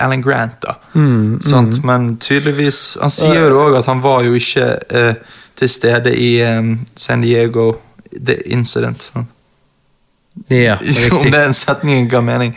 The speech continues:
Speaker 2: Nei, nei, du tenker på slutten på toeren.
Speaker 1: Ja, ja.
Speaker 2: Mm. Han var,
Speaker 1: Siden
Speaker 2: Alan Grant var ikke der.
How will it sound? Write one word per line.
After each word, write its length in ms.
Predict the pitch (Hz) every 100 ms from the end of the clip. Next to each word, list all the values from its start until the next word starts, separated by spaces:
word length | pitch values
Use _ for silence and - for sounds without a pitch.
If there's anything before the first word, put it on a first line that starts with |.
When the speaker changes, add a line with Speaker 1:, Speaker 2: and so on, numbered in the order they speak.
| 147
Speaker 2:
Nei, 220 | 165 156
nei, 220 | 156 156
du 160 | 143 143
tenker 280 | 135 143 143
på 60 | 135
slutten 340 | - 135 -
på 80 | 123
toeren. 360 | 117 139 123 117 -
Speaker 1:
Ja, 100 | 151
ja. 60 | 135
Speaker 2:
Mm. 200 | 104 117 - _ -
Han 80 | 135
var, 140 | 127
Speaker 1:
Siden 140 | 117 135
Speaker 2:
Alan 240 | 139 131
Grant 220 | 120 120 113
var 100 | 120
ikke 140 | -
der. 140 | 101